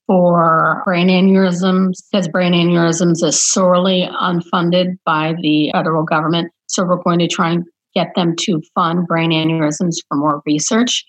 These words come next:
And we're gonna do that virtually. So that's a new thing because we cannot go to Washington.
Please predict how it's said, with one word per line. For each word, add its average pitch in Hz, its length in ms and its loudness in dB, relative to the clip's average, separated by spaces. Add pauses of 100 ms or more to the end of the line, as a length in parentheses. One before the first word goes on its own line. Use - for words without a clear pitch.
And 170 300 -4
we're 196 120 0
gonna 185 160 2
do 180 200 2
that 165 280 0
virtually. 165 540 -2
So 170 200 -2
that's 170 260 -2
a 156 80 0
new 170 280 2
thing 147 400 -4
because 190 320 -4
we 196 100 -2
cannot 180 280 -2
go 175 60 -2
to 147 80 -2
Washington. - 680 -8